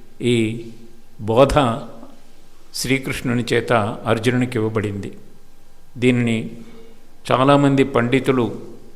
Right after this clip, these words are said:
చదివి, ఇంత గొప్ప గ్రంథం ఈ ప్రపంచంలో లేదు అని చాలామంది కీర్తించారు. ఎడ్విన్ ఆర్నాల్డ్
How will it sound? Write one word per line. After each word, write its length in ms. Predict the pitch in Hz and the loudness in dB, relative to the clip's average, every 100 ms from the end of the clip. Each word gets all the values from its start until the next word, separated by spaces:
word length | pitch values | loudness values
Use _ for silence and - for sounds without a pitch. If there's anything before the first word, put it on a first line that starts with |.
| - - | -18 -12
చదివి, 580 | - 113 131 147 165 - - - - - - | -2 0 2 2 0 -6 -14 -16 -16 -16 -4
ఇంత 540 | 127 127 127 123 123 - - - - - - - - - - | -2 4 4 4 2 -8 -14 -16 -16 -16 -16 -16 -16 -14 0
గొప్ప 240 | 143 143 175 | 0 6 6
గ్రంథం 540 | 156 135 127 131 147 | 6 4 4 6 6
ఈ 80 | 143 | 4
ప్రపంచంలో 760 | - 143 139 127 - 127 131 123 | 4 2 4 2 2 2 4 4
లేదు 440 | 110 120 127 127 | 6 4 6 4
అని 400 | 120 123 110 110 - - - - - - | 4 4 2 -2 -10 -14 -16 -16 -8 2
చాలామంది 800 | 117 131 123 117 113 104 139 - - - - | 6 6 4 2 2 0 -2 -8 -14 -16 -10
కీర్తించారు. 720 | - 139 139 147 120 131 117 - - - - - - - 110 | 0 0 2 0 2 0 -2 -6 -14 -14 -16 -16 -16 -6 0
ఎడ్విన్ 380 | 120 120 139 | 2 6 6
ఆర్నాల్డ్ 720 | 123 127 131 135 139 123 113 | 6 2 4 6 8 6 4